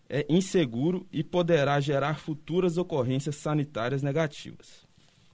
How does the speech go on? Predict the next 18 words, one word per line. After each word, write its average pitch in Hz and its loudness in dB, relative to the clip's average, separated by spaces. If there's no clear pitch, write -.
Calil 180 2
afirmou 127 0
ainda 113 0
que 180 0
o 185 8
dinheiro 170 6
do 160 -2
carnaval 117 -2
será 151 0
investido 165 2
em 156 4
outros 165 0
eventos 143 0
durante 143 -2
o 151 0
ano. 80 -4
Abre 147 0
aspas. - -8